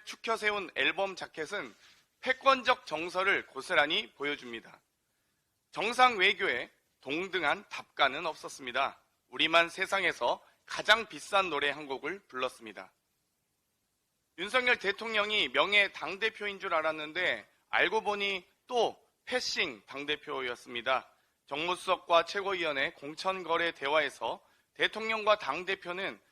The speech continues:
패싱 그 자체였습니다. "한 적 없다, 과장이다",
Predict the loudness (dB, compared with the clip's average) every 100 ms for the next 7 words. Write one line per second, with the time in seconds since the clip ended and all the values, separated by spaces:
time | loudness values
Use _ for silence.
0 | _ -6 -6 -6 -8 -10 -10 -10 -10 -12
1 | -8 -10 -10 -12 -8 -8 -10 _ _ _
2 | _ _ -16 -2 0 2 2 6 6 6
3 | -4 _ _ -6 0 4 4 6 6 6
4 | 4